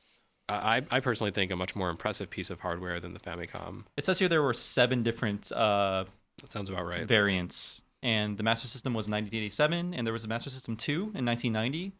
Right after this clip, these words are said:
Speaker 1: Uh, the Master System's U S release was supposedly eighty-seven. I, I thought it came out here in eighty-six, but
Speaker 2: Mm.
Speaker 1: the Mark three was before that. I'm pretty sure the Mark three was nineteen eighty-five.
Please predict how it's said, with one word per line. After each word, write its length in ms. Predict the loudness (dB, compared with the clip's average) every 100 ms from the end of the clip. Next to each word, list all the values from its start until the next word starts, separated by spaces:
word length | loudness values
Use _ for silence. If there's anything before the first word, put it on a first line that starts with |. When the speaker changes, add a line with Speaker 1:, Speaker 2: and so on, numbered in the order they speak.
| _ -20 -20 -20 _ _
Speaker 1:
Uh, 160 | 2 4
the 60 | 4
Master 220 | 4 4
System's 480 | 2 4 4 6 6
U 100 | 4
S 140 | 2
release 300 | 2 2 2 0
was 120 | -2
supposedly 600 | -4 -2 0 0 0 0
eighty-seven. 340 | 0 -4 -6
I, 40 | -6
I 260 | -8 -12
thought 140 | -4 -4
it 60 |
came 140 | -2 -2
out 100 | -2
here 120 | -2
in 80 | -2
eighty-six, 540 | -4 -4 -2 -4 -2
but 300 | 0 2 2
Speaker 2:
Mm. 140 | 0 -8 _ _ -2
Speaker 1:
the 100 | 2
Mark 220 | 2 0
three 340 | -6 0 2
was 220 | 2 0 -4 _ _ _ _ _
before 540 | -8 -8 -10 -2 0 2
that. 80 | 2
I'm 80 | 0
pretty 200 | -2 -2
sure 180 | 0
the 60 | -2
Mark 140 | -2 -4
three 160 | -6 -4
was 300 | -6 -8 -14 -6
nineteen 260 | -6 -4 -4
eighty-five. 580 | -4 -4 -2 -2 -4